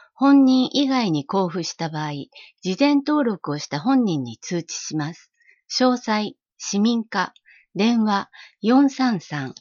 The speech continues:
七七五一。男女共同参画、一コマフレーズを募集。身近な暮らしの中から男女共同参画についての理解と関心を深めるために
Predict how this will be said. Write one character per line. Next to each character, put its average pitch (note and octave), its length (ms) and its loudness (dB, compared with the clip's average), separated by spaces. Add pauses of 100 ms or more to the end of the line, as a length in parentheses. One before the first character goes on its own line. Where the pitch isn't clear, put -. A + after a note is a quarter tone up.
(160)
七 G3 280 2
七 B3+ 300 0
五 D3+ 260 -4
一。 - 440 -12 (1080)
男 C#4+ 280 6
女 E3+ 160 -2
共 A#3 320 0
同 A3+ 220 0
参 G#3 280 -4
画、 - 360 -14 (360)
一 - 280 2
コ C#4 100 0
マ C4+ 180 4
フ A#3+ 140 -4
レ C4+ 180 6
ー A3+ 40 2
ズ D#3+ 180 -6
を C3 100 -6
募 A#2 140 -10
集。 - 420 -8 (480)
身 G3 140 2
近 C#4 240 0
な C4 160 2
暮 B3+ 160 2
ら B3+ 80 2
し B3 160 -6
の B3 100 0
中 A#3 280 -4
か C3+ 160 -8
ら C3 200 -10 (340)
男 C4 260 6
女 E3 120 -6
共 B3 300 0
同 B3 220 0
参 B3 260 -2
画 F3 240 -6
に C#3 160 -6
つ - 140 -4
い G3+ 100 -2
て D3 120 -6
の C3+ 120 -6
理 G#3+ 160 -4
解 G3+ 240 -4
と - 100 -12
関 G#3+ 300 -4
心 G#3+ 320 -4
を F#3+ 60 -6
深 G#3 240 -6
め A#3+ 120 0
る F#3+ 120 -8
た D3+ 120 -8
め G3+ 140 -2
に F3 180 -6